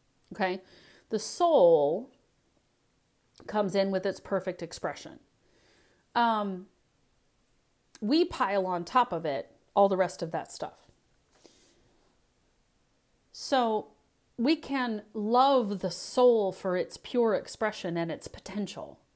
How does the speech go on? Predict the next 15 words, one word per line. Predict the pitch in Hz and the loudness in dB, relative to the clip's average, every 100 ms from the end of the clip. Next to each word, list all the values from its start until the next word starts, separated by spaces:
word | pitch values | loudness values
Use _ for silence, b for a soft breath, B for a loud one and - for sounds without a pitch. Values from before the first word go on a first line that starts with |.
| b b b b b b b b | b b b b b b b b
for | 233 | 2
the | 226 | 4
opportunity | 202 196 208 - 254 226 202 | 4 2 -2 0 0 0 0
that | 190 | -2
exists | 180 175 214 220 - | -4 -2 0 0 -2
for | - 185 | -2 0
that, | 180 180 196 - _ 202 | 0 0 -2 -12 _ -8
uh, | 202 - | -8 -6
that | 190 180 | -6 -6
human | - 247 233 214 185 | -8 -4 0 0 -2
being, | 196 196 185 175 170 B B B B - | -4 -4 -2 -4 -6 B B B B -6
um, | 190 175 170 170 | -2 0 -2 -6
that, | 202 208 190 - 196 | -4 -2 -2 -6 -6
that | 196 - - _ | -4 -4 -10 _
essence | 214 - - 190 180 - - | -10 -4 -2 0 -2 -6 -12